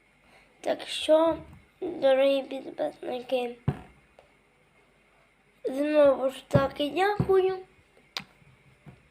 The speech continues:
І переходимо до другої теми. Е,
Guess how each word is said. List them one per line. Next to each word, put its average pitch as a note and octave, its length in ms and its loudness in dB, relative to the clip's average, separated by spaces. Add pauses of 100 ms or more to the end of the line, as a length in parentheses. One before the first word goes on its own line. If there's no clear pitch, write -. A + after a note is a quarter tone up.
(500)
І D4 160 4
переходимо C4 920 6
до G#3+ 180 -8
другої B3 560 8
теми. A3 480 4 (2500)
Е, A3 420 6